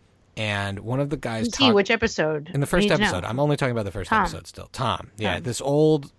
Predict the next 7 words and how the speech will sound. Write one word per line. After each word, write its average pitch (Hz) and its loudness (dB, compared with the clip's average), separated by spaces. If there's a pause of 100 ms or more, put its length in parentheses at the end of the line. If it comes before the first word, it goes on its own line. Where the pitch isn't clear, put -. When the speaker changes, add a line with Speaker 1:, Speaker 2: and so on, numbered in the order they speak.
(120)
Speaker 1:
um, 98 -2 (280)
guy 123 -2
from, 104 -8
is 127 -12
he 120 -8
from - -14
Kentucky? 139 -8